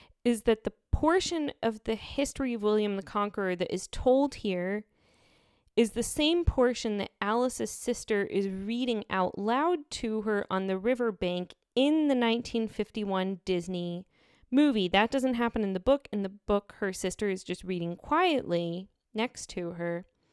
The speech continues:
But I think it's nice that the Disney movie included, you know, they have part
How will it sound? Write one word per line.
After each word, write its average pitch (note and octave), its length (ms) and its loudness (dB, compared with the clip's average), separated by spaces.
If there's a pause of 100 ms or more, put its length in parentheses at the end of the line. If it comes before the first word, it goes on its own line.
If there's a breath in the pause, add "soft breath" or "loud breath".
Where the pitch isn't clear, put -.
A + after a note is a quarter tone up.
(640 soft breath)
But D#4 120 6
I F#4 100 4
think G#4 160 0
it's G#4+ 140 -4
nice C4+ 360 2
that G3+ 260 -6
the G#3+ 80 0
Disney A#3 460 -4
movie F#3 720 -6 (1400)
included, B3+ 840 2 (100)
you A#3+ 160 0
know, A3+ 140 4
they B3 200 0
have B3+ 300 -4 (140)
part F4 500 2